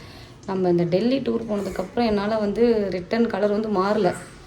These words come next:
ஏன் மாறல அப்படின்னு சொல்லி பாத்தீங்கன்னா, அடுத்தடுத்து ஊருக்கு போயிட்டு வெயில் அலைஞ்சிக்கிட்டே இருக்கும். இன்னொரு விஷயம், நம்ம பாத்தீங்கன்னா கோயம்புத்தூர்ல நிலம் தேடிக்கிட்டு இருக்கோம். உங்களுக்கு எங்கேயாவது சுங்கத்துல இருந்து ஒரு கால் மணி நேரத்துல எங்கேயாவது,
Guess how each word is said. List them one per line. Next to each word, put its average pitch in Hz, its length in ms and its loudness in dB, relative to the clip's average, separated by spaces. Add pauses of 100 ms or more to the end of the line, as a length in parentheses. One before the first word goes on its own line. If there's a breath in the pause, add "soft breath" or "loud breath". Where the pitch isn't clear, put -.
(360)
ஏன் 262 220 6
மாறல 233 280 8
அப்படின்னு 202 220 0
சொல்லி 180 140 -6
பாத்தீங்கன்னா, 208 360 0
அடுத்தடுத்து 226 420 2
ஊருக்கு 240 260 0
போயிட்டு 214 320 2
வெயில் 208 260 0
அலைஞ்சிக்கிட்டே 196 500 -2
இருக்கும். 208 360 0 (320 loud breath)
இன்னொரு 254 260 6
விஷயம், 240 280 4
நம்ம 233 160 6
பாத்தீங்கன்னா 208 440 0
கோயம்புத்தூர்ல 220 560 2
நிலம் 214 360 4
தேடிக்கிட்டு 208 400 2
இருக்கோம். - 280 -6 (920)
உங்களுக்கு 214 380 2
எங்கேயாவது 226 340 2
சுங்கத்துல 233 540 2
இருந்து 226 300 4
ஒரு 208 200 4
கால் 214 260 2
மணி 214 180 4
நேரத்துல 220 460 0
எங்கேயாவது, 202 380 -2